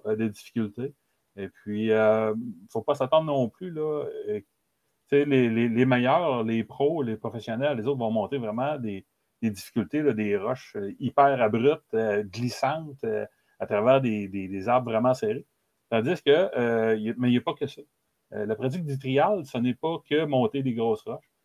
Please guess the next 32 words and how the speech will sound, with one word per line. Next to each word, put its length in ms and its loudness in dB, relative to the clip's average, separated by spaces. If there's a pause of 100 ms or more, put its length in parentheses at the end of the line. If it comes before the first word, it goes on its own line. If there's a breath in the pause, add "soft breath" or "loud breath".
(160)
Surtout 360 -4
pas, 340 -2
euh, 120 2
mettons, 340 2
un 220 0
exemple, 320 -4
si 160 -8
je 80 -14
commencerais, 560 2
j'aurais 180 0
vraiment 300 6
pas 100 6
peur 320 0
de 60 0
me 80 0
présenter 640 -4 (400)
à 160 6
ce 160 -6
gros 280 2
happening-là, 720 2
qui 80 -6
est 40 -6
des 120 -4
compétitions 600 -6
de 60 -12
trial, 460 -8 (460)
mais 380 2
où 160 8
est-ce 160 4
que 320 6
c'est 220 -8
vraiment 300 2